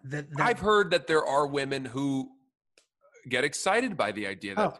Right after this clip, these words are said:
Speaker 1: yes.
Speaker 2: the man they're dating has been with men before.
Speaker 1: Right. Yeah, I've heard that too.
Speaker 2: Whereas there are definitely other women who are like, "Well, you can't, you know, that's just gay. You're just gay."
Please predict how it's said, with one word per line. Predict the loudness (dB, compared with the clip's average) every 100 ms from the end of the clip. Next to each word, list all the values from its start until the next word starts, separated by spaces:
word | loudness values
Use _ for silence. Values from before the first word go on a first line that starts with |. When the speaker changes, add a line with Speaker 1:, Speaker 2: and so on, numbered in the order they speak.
| -8
Speaker 1:
yes. | -4
Speaker 2:
the | -2
man | -2 -2
they're | -2
dating | -2 -6 -6 -8
has | -10
been | -8 -8
with | -8
men | -8 -10 -10
before. | -14 -12 -12 -12 -18 _ _
Speaker 1:
Right. | -6 -6 -10
Yeah, | -12 -12
I've |
heard | -12 -12
that | -12
too. | -4
Speaker 2:
Whereas | 0 4 4 2 0
there | 2 4
are | 4
definitely | 2 -2 -2 -2
other | -2 -2
women | -6 -8
who | -8 -8
are | -6
like, | -4 -4
"Well, | -4 -4
you | -6
can't, | -12 -6 -6 -6 _ _ _ _ _ _ _ _ _
you | -8
know, | -4
that's | -4 -4
just | -14 -4
gay. | 0 2 0 -8
You're | -16
just | -10 -10 -6
gay." | -2 -2